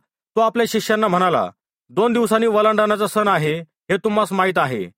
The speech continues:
आणि मनुष्याचा पुत्र वधस्तंभावर खिळून जीवे मारले जाण्यासाठी धरून दिला जाईल." मग मुख्य याजक लोक आणि वडील वर्ग महायाजकाच्या महालात जमले.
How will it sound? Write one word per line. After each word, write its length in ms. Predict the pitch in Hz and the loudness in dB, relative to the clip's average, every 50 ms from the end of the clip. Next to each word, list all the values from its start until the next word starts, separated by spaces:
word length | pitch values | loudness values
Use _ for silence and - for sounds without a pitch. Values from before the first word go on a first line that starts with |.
| _ _ _ _ _ | _ _ _ _ _
आणि 120 | - 160 175 | -4 -2 0
मनुष्याचा 480 | 180 190 214 233 - - 233 220 233 | 0 0 0 0 0 -2 -2 -2 -2
पुत्र 300 | 233 190 240 208 240 226 | -2 -2 -2 -2 0 0
वधस्तंभावर 640 | 165 151 151 156 180 196 190 - - 208 202 208 208 | 0 0 0 0 0 -2 -2 -2 -4 -2 -2 -2 -4
खिळून 420 | 185 - 196 214 214 170 156 170 170 _ _ _ _ _ _ _ _ _ 123 131 | -2 -2 -2 0 0 -2 -4 -6 -10 _ _ _ _ _ _ _ _ _ _ -2
जीवे 200 | 202 226 240 240 | 0 2 2 2
मारले 360 | 226 226 220 220 214 220 220 | 2 2 2 2 2 0 0
जाण्यासाठी 580 | 190 208 208 214 226 196 214 214 185 196 190 | 2 0 2 0 0 0 0 0 0 0 -2
धरून 320 | 180 147 151 175 202 214 196 | -2 0 0 0 0 0 0
दिला 180 | 175 170 160 | 0 0 0
जाईल." 320 | 147 131 123 110 101 87 87 - _ _ _ _ _ _ _ - | 0 0 0 -2 -2 -6 -10 -18 _ _ _ _ _ _ _ -4
मग 120 | 160 208 | -2 -2
मुख्य 340 | 220 220 226 196 - 226 233 | 0 0 0 0 0 0 2
याजक 320 | 226 226 208 214 214 185 | 2 0 0 -2 -2 0
लोक 280 | 226 226 196 175 170 - _ _ _ _ - | 0 0 0 0 -2 -6 _ _ _ _ -4
आणि 160 | 147 185 226 | -2 0 0
वडील 280 | 240 226 226 220 240 233 | 2 2 2 2 2 2
वर्ग 340 | 214 196 165 135 120 104 90 - _ _ | 2 0 0 0 -2 -2 -4 -6 _ _
महायाजकाच्या 760 | - 180 175 202 220 226 226 220 202 220 185 220 220 - 220 | -4 -2 0 0 2 2 0 0 0 0 0 0 0 0 -2
महालात 380 | 214 208 196 180 196 196 202 202 | -2 0 0 0 0 0 0 -2
जमले. 420 | 165 180 208 208 185 151 143 160 | -2 -2 -2 0 0 0 -2 -2